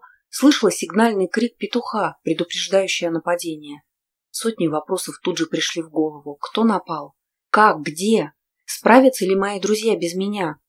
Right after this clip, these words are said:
Поможет ли Леший моим друзьям или тоже предаст, как Кощей, погубив их?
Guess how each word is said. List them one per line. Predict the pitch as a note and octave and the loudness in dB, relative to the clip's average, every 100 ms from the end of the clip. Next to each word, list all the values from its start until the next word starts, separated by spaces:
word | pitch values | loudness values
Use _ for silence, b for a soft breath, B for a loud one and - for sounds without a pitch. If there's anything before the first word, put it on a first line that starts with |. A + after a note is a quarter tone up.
| _ _ _ - | _ _ _ -8
Поможет | D3 D#3+ F#3+ F#3 | -2 2 2 0
ли | E3 D#3 | 0 2
Леший | D#3+ F#3+ F#3 | 2 2 2
моим | F3 E3+ | 2 2
друзьям | E3 E3+ F#3 F#3+ | 0 0 2 2
или | E3 | 0
тоже | - A3+ A3 | 0 0 0
предаст, | F3+ F#3 G#3+ F3 | -4 0 0 0
как | - - | -4 -4
Кощей, | G3 - - F3 | -4 -2 -2 -4
погубив | - F#3 G#3 F#3+ D#3+ - | -4 -6 -4 -4 -4 -4
их? | D3+ - | -8 -10